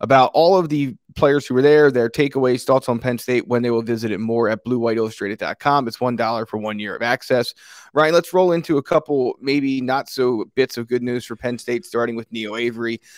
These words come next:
Decommits Sunday morning from the Nittany Lions. He committed, of course, back on New Year's Eve, uh, at the end of twenty twenty-one. Uh, had the chance to talk to him. He was on hand watching the camp, even though he's injured and expects to be back for his senior season. But all told, I think that it,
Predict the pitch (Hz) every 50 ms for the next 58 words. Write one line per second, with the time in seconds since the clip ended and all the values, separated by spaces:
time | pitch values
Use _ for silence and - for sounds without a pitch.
0 | - - _ _ - 196 208 185 - 190 175 170 170 - - - - 156 160 156
1 | 151 135 131 135 143 147 143 143 147 147 131 - 135 139 143 143 135 135 131 -
2 | 120 127 123 123 123 123 127 123 123 - 120 110 - - 107 113 123 123 123 120
3 | 120 113 _ - 120 113 113 - - 117 117 113 - - 113 113 110 110 113 120
4 | 123 117 110 110 104 107 - - _ - 139 135 131 135 131 131 127 _ _ -
5 | 101 90 80 73 - 107 - - 107 113 117 117 113 107 - - 113 110 104 107
6 | - - 104 87 78 - 123 139 156 151 151 151 151 151 - - - - - -
7 | - _ _ _ _ - 113 113 113 117 127 127 123 120 - 135 131 127 - -
8 | - - 123 120 117 - 120 131 120 120 127 123 123 117 123 120 117 113 113 117
9 | 123 120 120 113 110 101 101 110 120 127 143 - - 147 139 131 131 - - 135
10 | 131 131 120 117 113 113 104 101 90 104 117 123 127 120 123 131 120 123 123 -
11 | - - 101 98 95 80 82 - - - 120 - - - 104 104 101 104 107 110
12 | - - 110 113 104 - - - 120 110 87 110 - - 143 139 139 123 139 135
13 | 131 117 104 123 113 101 - _ - - - - - _ _ _ - - 170 185
14 | 175 - - 196 196 202 202 202 208 190 - - 143 135 143 - - 170 190 190
15 | - 175 165 151 139 139